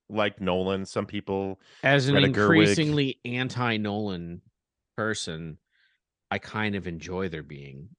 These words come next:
Speaker 2: a bit of a fight between the two of them.
Speaker 1: <laughs> Okay, so you're
Speaker 2: And
Speaker 1: the
Speaker 2: I,
Speaker 1: one.
Speaker 2: I
Speaker 1: You're the
Speaker 2: want
Speaker 1: one
Speaker 2: Barbie,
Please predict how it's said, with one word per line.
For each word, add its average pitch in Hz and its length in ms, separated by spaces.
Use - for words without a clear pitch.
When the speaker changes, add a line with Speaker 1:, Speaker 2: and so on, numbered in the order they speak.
Speaker 2:
a - 40
bit 82 160
of 71 120
a 78 80
fight - 360
between 78 360
the 73 60
two 101 60
of - 420
them. - 220
Speaker 1:
<laughs> - 100
Okay, 101 380
so 95 140
you're 113 260
Speaker 2:
And 208 80
Speaker 1:
the 127 60
Speaker 2:
I, 101 100
Speaker 1:
one. 76 260
Speaker 2:
I 107 80
Speaker 1:
You're 110 320
the 151 80
Speaker 2:
want - 20
Speaker 1:
one 135 120
Speaker 2:
Barbie, 101 100